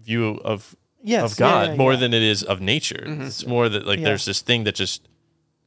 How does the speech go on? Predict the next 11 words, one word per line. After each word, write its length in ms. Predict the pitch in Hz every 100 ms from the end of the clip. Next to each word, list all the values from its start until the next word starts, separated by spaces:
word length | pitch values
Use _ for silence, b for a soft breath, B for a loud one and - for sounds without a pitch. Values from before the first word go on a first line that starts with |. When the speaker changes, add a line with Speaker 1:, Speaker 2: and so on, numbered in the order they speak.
| -
Speaker 1:
happens, 680 | 123 113 104 90 87 - - _
um, 320 | 101 92 90 -
and 160 | 104 101
you 140 | 110
may, 240 | 104 95 90
you 120 | 123
may 160 | 120 107
view 260 | 98 131
it 120 | 127 -
as 180 | 98
evil 460 | 98 95 90 90 87